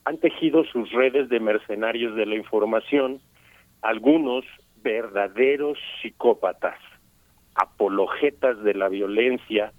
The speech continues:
que sin emba-, que sin empacho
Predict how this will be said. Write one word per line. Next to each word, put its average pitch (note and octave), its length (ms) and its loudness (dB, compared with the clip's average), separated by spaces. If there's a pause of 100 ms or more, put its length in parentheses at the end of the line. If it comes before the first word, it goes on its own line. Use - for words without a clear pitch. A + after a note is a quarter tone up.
(340)
que A#2+ 240 -2
sin A#2+ 200 -6
emba-, A#2 460 0 (220)
que A#2+ 140 -4 (100)
sin A2 120 -6
empacho G#2+ 760 -4